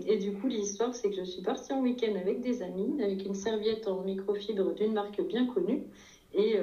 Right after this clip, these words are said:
le lendemain de soirée, je ne m'étais pas démaquillée, mais en sortant de la douche, en passant la serviette sur mon visage, j'ai enlevé tout mon mascara. Donc je me suis dit qu'il y avait quelque chose à faire, mais ça m'a aussi arraché tous les cils en même temps.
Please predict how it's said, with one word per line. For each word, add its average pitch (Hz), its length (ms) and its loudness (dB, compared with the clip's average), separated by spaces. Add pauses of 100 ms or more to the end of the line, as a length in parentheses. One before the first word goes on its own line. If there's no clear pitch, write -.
(140)
le 226 100 2
lendemain 214 320 -2
de 202 60 -8
soirée, 196 420 -6
je 202 60 -4
ne 214 60 -2
m'étais 196 300 -2
pas 240 180 -2
démaquillée, 220 580 0
mais 285 80 4
en 190 80 0
sortant - 320 -4
de 214 60 0
la 208 100 2
douche, 269 420 -2
en 196 80 2
passant 226 400 0
la 226 80 0
serviette 220 340 2
sur 214 140 -4
mon 202 100 0
visage, 202 360 2
j'ai - 40 -8
enlevé 202 280 2
tout - 180 -2
mon 226 80 2
mascara. 190 460 -2 (160)
Donc 196 80 -4
je - 120 -8
me 175 60 -2
suis 214 160 -4
dit 285 60 2
qu'il 247 120 2
y 208 40 6
avait 202 100 4
quelque 196 240 2
chose 190 220 2
à 170 100 -2
faire, 269 220 -2 (500)
mais 220 60 2
ça 214 160 4
m'a 202 80 2
aussi 202 200 2
arraché 220 380 0
tous 226 140 -6
les 214 100 4
cils 214 240 -4
en 202 60 -2
même 185 180 -2
temps. - 160 -10